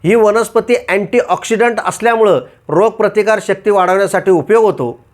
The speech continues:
आपली जी त्वचा आहे त्यावर जर काही लालसरपणा आला असेल किंवा खाज असेल किंवा चट्टे आलेले असतील त्यावर सुद्धा कुरडूचा अतिशय चांगला उपयोग होतो. ताप आणि सर्दीवर सुद्धा कुरडू अतिशय गुणकारी आहेत. आता ह्या कुरडूचा आपण वापर नेमकी कसा करावा?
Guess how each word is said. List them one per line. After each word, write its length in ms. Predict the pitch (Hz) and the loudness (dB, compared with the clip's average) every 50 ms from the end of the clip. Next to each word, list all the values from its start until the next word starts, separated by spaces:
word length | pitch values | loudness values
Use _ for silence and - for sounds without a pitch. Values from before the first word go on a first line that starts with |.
| _ _ _ - | _ _ _ -6
आपली 300 | 165 180 175 - 240 247 | -4 -4 -2 0 0 0
जी 100 | 220 247 | 0 -2
त्वचा 380 | 240 247 - 214 202 202 240 240 | -2 0 0 0 0 0 0 0
आहे 220 | 220 202 175 156 | 2 2 0 -2
त्यावर 340 | 143 - 196 202 208 220 220 | 0 0 0 2 2 2 2
जर 160 | 190 220 220 | 2 2 0
काही 260 | 214 214 208 214 214 202 | 2 2 0 0 2 2
लालसरपणा 640 | 190 185 185 185 - 208 208 - - 190 185 196 190 180 | 2 0 0 0 0 0 0 0 0 0 0 0 0 0
आला 140 | 175 175 180 | 2 2 2
असेल 340 | 170 156 - 175 165 165 151 - | 0 0 0 0 0 0 0 0
किंवा 140 | 190 190 190 190 | 0 0 0 -2
खाज 260 | - 165 175 190 185 | -2 -2 -2 0 0
असेल 360 | 185 175 160 - 175 165 156 143 - | 0 -2 -2 -2 -2 -2 -2 -2 0
किंवा 120 | 190 190 190 - - | -2 -2 -2 -2 -2
चट्टे 300 | 208 185 190 - 233 226 | -2 -2 0 0 0 2
आलेले 320 | 208 196 190 196 185 185 | 2 2 0 0 0 0
असतील 300 | 170 - - 170 147 - - - _ _ _ _ | -2 -2 -2 -4 -6 -6 -8 -14 _ _ _ _
त्यावर 320 | 175 170 170 180 196 220 208 | 0 0 2 2 2 2 0
सुद्धा 320 | - - 185 156 175 190 | -2 -4 -4 0 0 0
कुरडूचा 580 | 190 190 185 180 180 165 165 175 175 - 202 180 | 0 0 0 0 2 2 2 0 2 2 0 0
अतिशय 500 | 151 147 139 - - 190 170 - 196 185 | -2 -4 -10 -6 -4 -4 -2 0 -2 -2
चांगला 360 | 185 - 180 165 175 196 208 | 0 0 0 0 2 2 2
उपयोग 320 | 208 180 - 185 185 175 | 2 2 2 0 2 2
होतो. 260 | 160 147 147 139 120 117 - - _ _ _ _ _ _ _ - | 0 0 -2 -4 -6 -6 -8 -12 _ _ _ _ _ _ _ -2
ताप 280 | 190 196 220 220 226 233 | 0 0 0 0 0 0
आणि 200 | 214 214 226 214 | 0 0 0 0
सर्दीवर 520 | - - 196 190 185 180 220 233 247 233 | 2 2 2 2 2 2 2 2 2 2
सुद्धा 360 | - - 214 175 170 214 214 208 | -2 -4 -6 -2 0 0 0 0
कुरडू 340 | 208 202 190 185 180 202 | 0 0 2 2 4 4
अतिशय 520 | 214 196 170 - - - 196 - - 208 202 | 2 2 0 -2 -6 -6 -4 0 0 0 0
गुणकारी 560 | 170 139 156 170 175 165 - 202 214 226 233 | 0 0 0 0 0 0 0 0 0 2 2
आहेत. 280 | 226 196 160 143 135 135 139 - _ _ _ _ _ _ _ _ _ - | 2 2 0 0 -2 -4 -8 -14 _ _ _ _ _ _ _ _ _ -6
आता 200 | 175 180 - 247 | -4 -2 0 2
ह्या 140 | 240 247 247 | 2 2 0
कुरडूचा 540 | 240 - 208 214 220 220 233 233 - 254 233 | 0 0 2 2 4 4 2 2 2 2 2
आपण 260 | 220 214 - 247 240 | 2 2 2 2 2
वापर 380 | 233 220 202 190 - 233 233 | 2 2 2 0 0 0 0
नेमकी 360 | 233 226 220 220 214 - 247 247 | 2 2 2 2 2 0 -2 -4
कसा 320 | 247 - 240 - 247 233 | -2 -2 -2 0 0 0
करावा? 420 | 220 202 185 160 151 135 123 113 | 0 0 0 0 0 0 0 -2